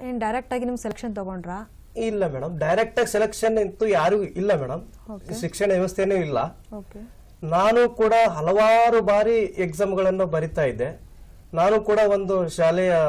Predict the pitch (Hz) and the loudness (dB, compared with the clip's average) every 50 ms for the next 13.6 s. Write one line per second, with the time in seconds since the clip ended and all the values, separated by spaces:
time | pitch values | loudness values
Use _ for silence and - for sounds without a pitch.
0 | 143 131 120 - - - 139 135 151 151 160 180 165 160 156 170 170 156 - - | 0 -2 -4 -8 -14 -14 -6 -4 -2 0 0 -2 -4 -4 -6 -6 -6 -6 -6 -6
1 | 156 160 156 135 131 135 143 160 175 170 160 156 170 165 160 151 160 156 156 - | -6 -6 -6 -2 0 0 2 2 0 -2 -2 -2 -2 -2 -2 0 -2 -2 -2 -2
2 | 160 151 143 139 135 143 160 160 - 165 151 147 165 151 151 151 151 147 - 143 | -4 -2 0 0 -2 -2 -4 -6 -8 -10 -10 -8 -8 -8 -6 -6 -6 -6 -4 -6
3 | 139 139 139 - 143 147 160 170 156 151 147 143 123 127 139 - - - 156 - | -6 -6 -6 -6 -6 -4 -4 -4 -4 -4 -4 -6 -6 -10 -12 -12 -6 -6 -6 -4
4 | - 170 156 - 196 - - - 170 170 156 147 143 143 165 156 - 120 113 113 | -4 -6 -6 -6 -8 -10 -6 -6 -6 -6 -6 -8 -8 -8 -10 -12 -10 -10 -10 -10
5 | 113 - - 98 - - - 82 87 85 - - - - - - - 233 226 214 | -12 -12 -14 -16 -16 -18 -20 -20 -20 -20 -20 -20 -20 -20 -20 -20 -16 -14 -14 -14
6 | 196 - 214 202 - - 143 160 190 190 175 180 208 220 226 208 226 220 220 214 | -14 -16 -18 -18 -12 -4 -2 0 2 2 2 2 2 0 0 0 2 2 4 2
7 | 214 202 208 - 175 180 180 - 180 180 190 196 - - 180 175 175 185 185 180 | 2 0 -2 -2 -2 -2 0 -2 -4 -4 -4 -6 -4 -2 -2 0 0 2 0 0
8 | 175 147 139 127 135 131 117 - 160 165 165 170 175 170 156 147 143 160 147 - | -2 -2 -2 0 0 2 2 2 2 0 -2 -2 -4 -6 -6 -6 -6 -6 -4 -4
9 | 143 135 135 - 156 151 147 139 139 156 135 123 131 139 135 156 143 151 147 - | -4 -6 -4 -4 -4 -4 -4 -4 -4 -6 -6 -6 -10 -12 -14 -8 -6 -6 -6 -6
10 | - 170 180 180 - - 156 143 143 156 147 156 147 143 - 151 143 139 170 156 | -8 -12 -12 -12 -8 -8 -8 -6 -6 -6 -6 -6 -6 -6 -6 -10 -8 -8 -8 -8
11 | 151 143 139 - - 117 117 - - 127 117 - 107 107 - 107 101 98 120 151 | -8 -8 -8 -10 -10 -12 -12 -10 -12 -14 -12 -12 -14 -14 -14 -14 -12 -12 -12 -12
12 | 175 - - - - - - - - 240 233 220 208 185 165 165 190 190 - 220 | -12 -16 -20 -20 -20 -20 -20 -20 -18 -16 -16 -16 -14 -8 -4 -4 -4 -2 -2 -2
13 | 196 196 214 214 220 226 233 226 208 190 - - | 0 0 0 2 2 2 2 2 2 0 -2 -8